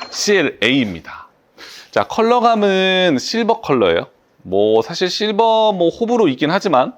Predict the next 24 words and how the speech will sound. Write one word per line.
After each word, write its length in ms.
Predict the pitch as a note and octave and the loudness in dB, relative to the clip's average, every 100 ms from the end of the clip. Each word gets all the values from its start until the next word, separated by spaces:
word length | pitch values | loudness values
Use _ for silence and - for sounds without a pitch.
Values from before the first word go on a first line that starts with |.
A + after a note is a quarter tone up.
| _ | _
그냥 120 | B2+ A#2 | -6 -6
좋게 200 | C3 C3+ | -4 -2
봐주시면 360 | G#2+ - G#2+ | 0 -2 -4
좋을 180 | - E2+ | -8 -8
것 80 | D#2 | -8
같습니다. 460 | D#2+ - C2+ - - | -8 -12 -18 -16 -6
금액이 360 | C#3 C#3 F2+ | -2 0 -2
구백구십만 580 | - A#2+ - - F#2+ D#2+ | -4 -4 -4 -8 -6 -6
원이기 240 | D2 C#2+ | -8 -14
때문에. 420 | - A2 E2 C2+ - - | -8 -8 -8 -14 -20 -10
어, 80 | A#2 | -8
휠이 580 | - A3+ A#3 A3 E3+ - | -4 -2 0 0 0 0
근데 320 | C#3 B2+ B2+ | 0 0 0
좀 440 | C3 C3+ C#3+ E2+ F2+ | -2 0 0 -2 -6
이렇게 140 | G#2+ | -14
보니까 560 | - G#2+ G2+ E3 B2 D2+ - - - | -6 -4 0 2 2 0 -4 -14 0
외관 320 | D3 F3 A3 | 2 2 0
컬러는 420 | - G3 F#3 D#3+ | 2 2 2 2
좀 200 | C3+ A#2 - | 0 -2 -2
겸손한 540 | A2+ A#2+ F#3 F#3+ E3+ | -2 0 0 0 0
컬러를 320 | D#3 C#3 A#2+ | 0 2 0
선택하고 800 | C#3+ C#3+ C3 D3 E3 D#3+ D#2 - _ _ - | -4 -10 -4 -2 0 0 0 -6 _ _ -8
휠은 240 | A3 G3+ C#3+ | -4 0 0
어때? 260 | E2+ F2 | -2 -8